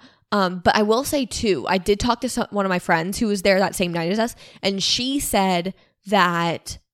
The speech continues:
she met Duffy at, like, eight ten. Like, they brought some of the characters out early, too.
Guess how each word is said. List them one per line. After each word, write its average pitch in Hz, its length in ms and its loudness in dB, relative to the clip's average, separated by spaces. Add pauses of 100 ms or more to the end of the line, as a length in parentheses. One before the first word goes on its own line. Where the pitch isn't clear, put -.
(440)
she - 260 0
met 208 220 -2
Duffy 196 420 0
at, - 140 0
like, 180 180 -2
eight 185 220 -2
ten. - 500 -6
Like, 175 160 -4
they 190 140 6
brought 185 240 2
some 202 120 -6
of 175 60 -6
the 165 60 -6
characters 170 420 0
out 90 160 -4
early, 87 300 -6
too. - 160 -4